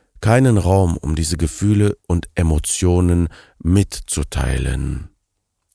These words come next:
Eine Mutter, die den Krieg erlebt hat, sucht die Stütze in ihren Söhnen,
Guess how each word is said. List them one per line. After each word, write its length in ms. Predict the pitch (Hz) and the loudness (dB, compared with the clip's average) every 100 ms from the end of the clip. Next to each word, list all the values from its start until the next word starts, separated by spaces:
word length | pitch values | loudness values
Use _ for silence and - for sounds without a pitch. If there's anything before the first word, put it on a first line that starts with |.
| _ _ _ _ _ _ _ _ _ _ _ _ _ _ _ | _ _ _ _ _ _ _ _ _ _ _ _ _ _ _
Eine 240 | 98 98 | 2 4
Mutter, 560 | 104 139 - - 69 71 - | 4 2 0 -2 0 -2 -2
die 120 | 82 | 0
den 220 | 82 82 | 2 2
Krieg 340 | - 127 - - | 2 -2 -2 -2
erlebt 420 | 87 76 - - | 0 -2 -4 -6
hat, 420 | 71 - - - _ _ _ _ 78 | -6 -6 -14 -20 _ _ _ _ -6
sucht 600 | 87 120 151 - - - | -2 0 -2 -8 -10 -6
die 80 | 73 | -4
Stütze 560 | - - 104 - 90 | -4 -4 -4 -2 -2
in 260 | - 85 80 | -2 -2 -2
ihren 320 | 76 71 73 | -2 0 0
Söhnen, 680 | 67 82 82 65 67 69 | 0 0 0 -2 -4 -6